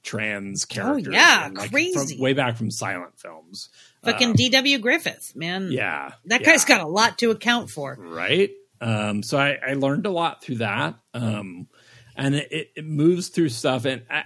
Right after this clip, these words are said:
Speaker 1: I liked that it ends up being sort of celebratory of, of the, how far we've come and how great things like Pose are and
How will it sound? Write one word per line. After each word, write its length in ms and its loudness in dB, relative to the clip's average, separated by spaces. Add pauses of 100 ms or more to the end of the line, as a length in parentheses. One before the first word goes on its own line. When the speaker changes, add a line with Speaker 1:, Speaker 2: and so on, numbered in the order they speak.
Speaker 1:
I 100 -8
liked 340 -4
that 120 -2
it 140 0
ends 180 -2
up 160 -2
being 240 2
sort 180 0
of 60 -2
celebratory 840 2
of, 360 -8
of 200 -6
the, 460 -6 (260)
how 200 -4
far 200 0
we've 220 -6
come 420 -8
and 200 -14
how 140 -18 (120)
great 240 -10
things 240 -14
like 120 -20 (120)
Pose 280 0
are 440 0
and 320 -12